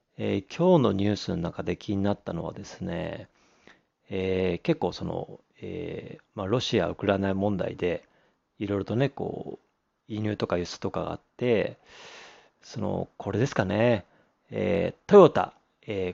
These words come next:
ー、国内主力二工場で停止延長、上海封鎖で十日間っていう話で、あの、トヨタ自動車がね、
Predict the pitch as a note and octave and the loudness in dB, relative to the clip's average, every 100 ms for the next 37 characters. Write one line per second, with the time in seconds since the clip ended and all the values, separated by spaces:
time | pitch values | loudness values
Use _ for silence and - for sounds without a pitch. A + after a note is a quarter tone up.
0 | _ - A#2+ F#3 D3 F#2+ - - A2+ A2+ | _ -8 2 6 6 4 0 2 2 2
1 | - A2+ G#2+ - _ _ _ _ _ _ | 0 0 0 -6 _ _ _ _ _ _
2 | _ G#2+ G#2 - C3+ G2+ F#2 D#2+ E2+ G2 | _ -6 0 6 6 6 0 -2 -2 -2
3 | E2 - - _ _ _ _ - - C3 | -2 -8 -20 _ _ _ _ -8 0 0
4 | B2 - B2+ A#2+ A2+ A2 A2 G#2+ G2+ - | 0 2 2 2 -2 -2 2 2 2 -4
5 | _ _ _ _ - F3 E3+ - G#2 G2 | _ _ _ _ 4 6 6 4 -2 -4
6 | - A#2 A2 - G2 F2+ - B2+ A#2+ B2+ | -4 -2 0 0 0 -2 -2 0 2 2
7 | F#2 F2+ - F#2 G2 G2 - - G2+ F#2 | 0 -6 -10 -14 -12 -12 -12 -8 -6 -6
8 | - - - - - - - - _ - | -12 -20 -20 -20 -20 -20 -20 -20 _ -12
9 | A2+ - D#3 D#3+ D3 C#3 F#2+ - G#2 G#2+ | -4 4 8 10 10 8 4 -2 2 2
10 | G2+ | 0